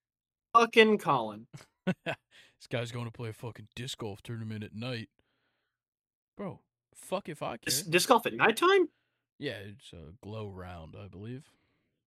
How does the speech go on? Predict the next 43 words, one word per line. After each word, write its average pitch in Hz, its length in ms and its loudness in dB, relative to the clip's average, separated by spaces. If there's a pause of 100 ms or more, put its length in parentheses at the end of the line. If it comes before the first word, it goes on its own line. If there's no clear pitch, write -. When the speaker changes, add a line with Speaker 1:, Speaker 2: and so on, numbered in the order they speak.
(340)
Speaker 2:
I'm 143 160 0
not 120 220 -2
getting 98 180 -12
into 98 220 -16
it. - 100 -12
Speaker 1:
Well, 170 260 10 (360)
Speaker 2:
Um, 113 500 -2 (140)
Speaker 1:
listen, 196 400 12
Colin, 208 440 12
Colin, 214 300 12
you're 247 140 12
in 247 80 12
the 202 80 10
public 180 340 10
eye 170 160 12
now, 147 220 8
so 139 160 2
no 170 120 10
more 185 200 10
punching 170 400 4
trees, 143 320 6
all 127 80 4
right? 143 200 6
You're 147 120 2
gonna 151 160 2
piss 151 240 0
off 147 160 8
the 147 60 2
green 143 280 2
people. 127 340 -4 (1400)
Speaker 2:
Like 101 140 -16
the 98 80 -14
Green 104 400 -8
Party? 104 400 -12 (1300)
Is - 60 -20
that 104 180 -12 (640)
Speaker 1:
Yeah, 214 140 12
the, 151 180 10
yeah, 165 240 10
the 143 80 2
Green 151 260 4
Party. 165 360 8 (100)
Speaker 2:
Okay. 113 240 -10